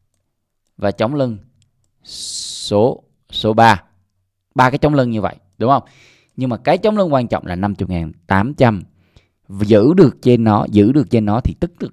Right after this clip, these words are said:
tất cả mọi thứ vẫn là leo thang và tới con gá tám chục, chín chục, một trăm, vân vân và vân vân, là cái chống lưng khung ngày. Cân nhắc đây là cái,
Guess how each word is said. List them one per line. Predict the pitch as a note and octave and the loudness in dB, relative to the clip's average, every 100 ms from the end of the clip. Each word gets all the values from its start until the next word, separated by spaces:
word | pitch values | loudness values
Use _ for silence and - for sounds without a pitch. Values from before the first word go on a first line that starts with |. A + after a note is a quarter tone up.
| - | -12
tất | F#3+ - | -14 -12
cả | - | -14
mọi | - - | -14 -16
thứ | - B2 - - | -16 -14 -14 -10
vẫn | - - | -12 -6
là | F3+ C#3 | -2 0
leo | G2 G2+ G#2 | 2 2 2
thang | - - G#2+ G2+ _ _ _ _ | -2 -2 -4 -6 _ _ _ _
và | F#2+ | -8
tới | F2+ G#2 | -4 -4
con | C#3 G2+ | -6 -8
gá | F2+ F2+ G#2+ | -4 -4 -4
tám | - A2+ D#3+ | -6 -6 -4
chục, | B2+ - - | -6 -8 -8
chín | A2 | -10
chục, | D3+ G#2 - | -6 -8 -8
một | F2 - | -12 -10
trăm, | - G2+ F#2 | -8 -8 -6
vân | G2 F#2+ | -10 -8
vân | F#2+ F2+ | -8 -8
và | E2+ | -10
vân | E2+ | -6
vân, | G2 - - - | -6 -6 -20 -6
là | F#2+ | -4
cái | F2 A2+ | -2 -6
chống | - B2+ D3+ | -6 -8 -6
lưng | C#3 A#2 _ _ | -6 -8 _ _
khung | - - D3+ C3+ G2+ | -10 -8 -6 -8 -8
ngày. | F#2+ F#2 F2 - _ _ _ _ _ _ _ _ _ _ _ _ _ _ _ _ _ - | -4 -4 -4 -10 _ _ _ _ _ _ _ _ _ _ _ _ _ _ _ _ _ -8
Cân | C3 C3 | -4 -2
nhắc | C#3 - - | -4 -6 -4
đây | A#2+ B2 | 0 2
là | A2+ F2 | 0 -2
cái, | - G#2+ | -4 -6